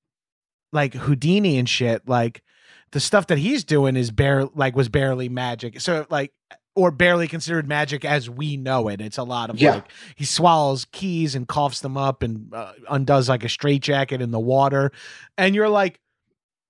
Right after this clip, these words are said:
Speaker 1: even if there is a huge trick as part of it, and we're assuming there is, there's still, like, a whole, like, life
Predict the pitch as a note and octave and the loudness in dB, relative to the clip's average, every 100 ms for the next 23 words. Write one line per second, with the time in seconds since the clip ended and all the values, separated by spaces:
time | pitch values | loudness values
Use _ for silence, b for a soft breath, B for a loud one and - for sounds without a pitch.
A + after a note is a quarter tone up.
0 | _ _ _ _ _ - A3 C#4 C#4+ A3+ | _ _ _ _ _ -10 -6 -2 -2 2
1 | G#3+ F3+ F#3+ G3 D#3+ D#3 C#3+ - G3 F#3 | 2 4 4 2 -2 -6 -6 -2 0 0
2 | C#3+ - F#3 C#3+ C#3+ A#2+ D3 C3+ A#2+ A#2 | -2 -2 0 0 -2 -4 -2 -2 -2 -8
3 | _ _ _ _ _ _ _ _ _ _ | _ _ _ _ _ _ _ _ _ _
4 | _ D3+ E3 D#3 - G3 F3+ C#3+ C#3 C#3+ | _ -2 2 2 2 0 2 0 0 0
5 | D3+ A2+ G#2+ - B B - G3 - - | 0 -2 -6 -16 B B -2 -2 0 -2
6 | - B3 G#3 E3 D3+ C#3+ B2 D#3+ D3+ B2+ | 0 2 2 0 -2 -4 0 2 2 0
7 | A#2 - A2+ A#2+ C3+ E3 - - | -6 -12 -16 -8 -4 -4 -6 -20